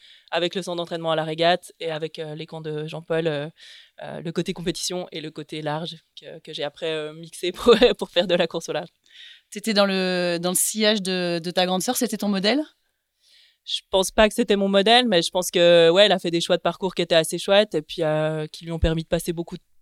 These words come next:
Speaker 1: temps sur l'eau et elle avait l'air de s'épanouir de, là-dedans, je pense, donc ça donnait envie de, de suivre, euh, sa voie, ouais.
Speaker 2: Ils vous ont inculqué quoi comme, euh, valeur, euh,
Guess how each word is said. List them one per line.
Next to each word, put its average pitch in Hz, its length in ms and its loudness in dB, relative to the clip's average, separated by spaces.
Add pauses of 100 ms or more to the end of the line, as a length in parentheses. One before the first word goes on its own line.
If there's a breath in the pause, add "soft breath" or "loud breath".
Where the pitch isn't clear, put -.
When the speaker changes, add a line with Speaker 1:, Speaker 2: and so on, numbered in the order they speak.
Speaker 1:
temps 165 140 -4
sur 160 240 -2
l'eau 190 260 6
et 185 80 6 (400)
elle 151 60 0
avait 151 180 0
l'air 156 200 0
de 156 220 -2
s'épanouir 160 520 -4
de, 156 340 -4 (140)
là-dedans, 160 280 -4
je - 80 -12
pense, 180 140 -8
donc 160 100 -12
ça 151 120 -10
donnait 156 180 -10
envie 160 240 -10
de, 165 280 -2
de 160 100 -12
suivre, 165 260 -14
euh, 151 100 -4
sa 151 140 -10
voie, 151 160 -10
ouais. - 120 -12 (680 soft breath)
Speaker 2:
Ils 190 80 -14
vous 196 160 -6
ont 226 60 2
inculqué 226 340 -2
quoi 226 220 -2
comme, 196 180 -4
euh, 160 560 -2
valeur, 180 340 -2
euh, 156 720 -6